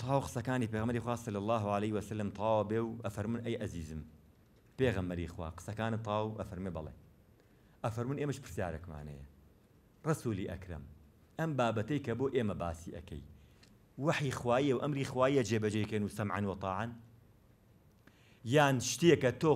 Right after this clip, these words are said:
خۆت پێت خۆشە؟ یان بابەتێکە ئەتەوێ ئەنجامی بین و بۆ ئێمە شەیە قسەی تیا بکەی؟ سێ و ئەدەب و وێقارە. پێغەمبەری خوا صلی الله علیه و سلم فەرمێ وەحی نییە.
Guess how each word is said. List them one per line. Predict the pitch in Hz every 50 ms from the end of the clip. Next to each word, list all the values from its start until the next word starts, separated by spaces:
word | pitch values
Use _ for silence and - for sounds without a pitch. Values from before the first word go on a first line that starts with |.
| -
خۆت | - 175 180 180 180
پێت | 160 151 143 - -
خۆشە؟ | 139 139 139 139 139 - 143 147 151 147 - - - - - - - - - - - - - _ - - - - _ _ - _ _ - - - - - - - - -
یان | 123 147 151 156 160 147 135
بابەتێکە | 139 139 139 143 170 165 160 147 135 147 139 -
ئەتەوێ | 135 - 147 151 165 175
ئەنجامی | 165 160 139 120 160 165 170 175
بین | 151 165 175 180
و | 175 151
بۆ | 151 175 202 180
ئێمە | 175 165 156 139
شەیە | 131 147 139 127 - -
قسەی | - 120 107 92 -
تیا | 95 90 85
بکەی؟ | 78 - - 85 80 - - - - - - - - _ _ -
سێ | - 143 143
و | 143 -
ئەدەب | 110 92 104 98
و | 104 104 101
وێقارە. | 104 101 - 95 92 90 82 76 - - - - - - - - - - _ - - - -
پێغەمبەری | 120 117 113 127 135 135 131 -
خوا | 135 131 120
صلی | 131 123 110 110
الله | 110 120 123 117 113
علیه | 117 117 110
و |
سلم | 113 117 117 107
فەرمێ | 113 110 107 113 110 107
وەحی | 104 - - 98 87 80
نییە. | 78 73